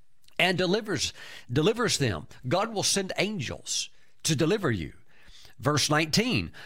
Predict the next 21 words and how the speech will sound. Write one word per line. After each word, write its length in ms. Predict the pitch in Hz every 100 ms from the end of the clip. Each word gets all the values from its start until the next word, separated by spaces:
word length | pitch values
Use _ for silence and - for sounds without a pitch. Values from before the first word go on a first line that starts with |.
| -
"Many 380 | 123 196 262 208
are 200 | 170 165
the 160 | 160
afflictions 720 | 151 - 254 302 - - 147
of 100 | 175
the 80 | 185
righteous." 800 | 202 220 320 - - - - - - - - -
Yes, 380 | 165 262 -
things 300 | - 254 262
happen, 400 | 202 254 - 170 107
afflictions. 640 | - 233 254 - 120 - - -
That 180 | - 196
word 380 | 170 196 170 143
doesn't 240 | 175 160
mean 200 | 190 208
sickness 440 | 185 - 254 127 135
or 60 |
disease. 520 | 113 123 147 226 147 -
It 80 |
means 300 | 160 170 139
test, 540 | - - 254 - -